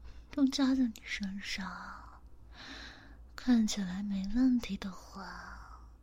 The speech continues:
那就站在你身上跳怎么样啊？<laughs> 竟然咳嗽了。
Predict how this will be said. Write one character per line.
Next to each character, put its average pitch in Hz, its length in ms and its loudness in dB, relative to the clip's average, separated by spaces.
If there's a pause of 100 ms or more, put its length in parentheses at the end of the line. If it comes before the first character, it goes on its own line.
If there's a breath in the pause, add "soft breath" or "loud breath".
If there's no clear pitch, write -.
(1300)
那 208 180 6 (100)
就 208 200 0 (1500)
站 226 300 4
在 214 140 0
你 190 140 -4
身 - 160 6
上 240 220 4
跳 294 280 4
怎 214 180 0
么 185 100 -2
样 185 180 -4
啊？ 175 320 -10 (1400 soft breath)
<laughs> - 2500 2
竟 277 280 12
然 254 180 10
咳 190 360 4
嗽 277 500 4
了。 185 360 0